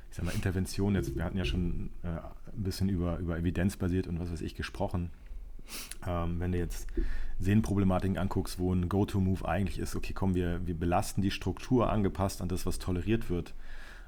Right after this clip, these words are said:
Ähm, ja, aber wenn der Spieler neunzig Minuten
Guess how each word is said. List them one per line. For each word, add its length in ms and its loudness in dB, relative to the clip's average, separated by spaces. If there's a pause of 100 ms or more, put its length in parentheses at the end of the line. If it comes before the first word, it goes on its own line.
(220)
Ähm, 460 -2 (640)
ja, 180 -2
aber 220 -2
wenn 540 -2 (880)
der 120 2
Spieler 420 2
neunzig 420 0
Minuten 640 2